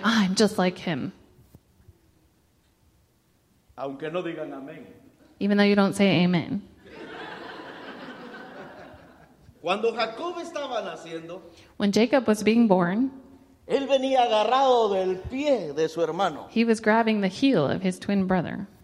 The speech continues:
Speaker 2: Y eso, o, o antes de que ellos nacieran, ellos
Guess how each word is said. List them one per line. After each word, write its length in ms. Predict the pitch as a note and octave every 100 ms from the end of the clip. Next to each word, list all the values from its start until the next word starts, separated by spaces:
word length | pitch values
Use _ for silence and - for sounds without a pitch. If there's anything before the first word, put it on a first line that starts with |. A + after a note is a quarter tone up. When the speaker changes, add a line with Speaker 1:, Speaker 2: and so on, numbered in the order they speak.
| _ _ _ _ _ _
Speaker 2:
Y 140 | B2+
eso, 440 | E3+ F#3 G3 F#3 F3+ - - -
o, 380 | D#3 D#3+ F3+ E3
o 220 | F3 F3+
antes 460 | D#4+ F4 E4+ D#4+
de 120 | B3+ G#3+
que 140 | G#3
ellos 220 | A#3 B3+
nacieran, 560 | G#3+ F3+ G#3 A#3+ A3 G#3
ellos 280 | B3 B3